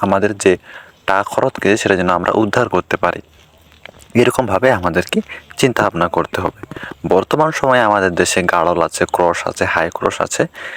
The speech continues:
এবং দেশি জাতের ভেড়া আছে। এখন দেখা যাচ্ছে যে আপনার সেই পরিমাণ জায়গা জমি নাই বা চরণভূমি আছে কিন্তু স্বল্প পরিমাণে, অতটুকু নাই। তো এমন অবস্থায় আমি বলবো যে আপনি চাইলে দেশি ভেড়া পালন করতে পারবেন।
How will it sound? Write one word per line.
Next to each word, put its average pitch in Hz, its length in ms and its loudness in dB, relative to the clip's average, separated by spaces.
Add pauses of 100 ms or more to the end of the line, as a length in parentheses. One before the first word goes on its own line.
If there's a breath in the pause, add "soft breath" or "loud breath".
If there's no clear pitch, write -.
(200 loud breath)
এবং 90 300 0
দেশি 123 160 0
জাতের 117 300 0
ভেড়া 87 280 0
আছে। - 300 -6 (560 loud breath)
এখন 123 340 0
দেখা 107 240 2
যাচ্ছে 90 340 0
যে 127 120 0
আপনার 90 320 0
সেই 92 300 0
পরিমাণ 85 460 -2
জায়গা 87 320 0
জমি 82 280 -2
নাই 85 220 -2 (600 loud breath)
বা 82 160 2
চরণভূমি 104 520 -2
আছে 143 300 0
কিন্তু 110 160 0
স্বল্প - 360 0
পরিমাণে, 85 400 0
অতটুকু 92 460 0
নাই। 92 160 -2 (680 loud breath)
তো 95 100 2
এমন 120 280 2
অবস্থায় 104 360 0
আমি 92 140 -2
বলবো 87 380 0
যে 110 140 2
আপনি 87 300 -2
চাইলে 110 380 0
দেশি 92 300 0
ভেড়া 117 240 -2
পালন 87 280 -2
করতে - 280 -12
পারবেন। 82 400 -8